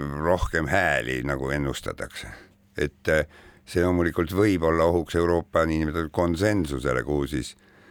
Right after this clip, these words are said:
klassikaliselt kuuluvad sotsialistlikud,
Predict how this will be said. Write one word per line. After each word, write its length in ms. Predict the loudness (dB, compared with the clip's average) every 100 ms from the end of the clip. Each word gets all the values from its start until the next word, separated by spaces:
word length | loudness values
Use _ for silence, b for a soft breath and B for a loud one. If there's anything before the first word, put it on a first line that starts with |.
| b b b -6
klassikaliselt 720 | -2 -2 -4 -4 -2 -2 -4
kuuluvad 420 | 0 2 2 2 0
sotsialistlikud, 760 | -2 -2 -2 -2 -4 -4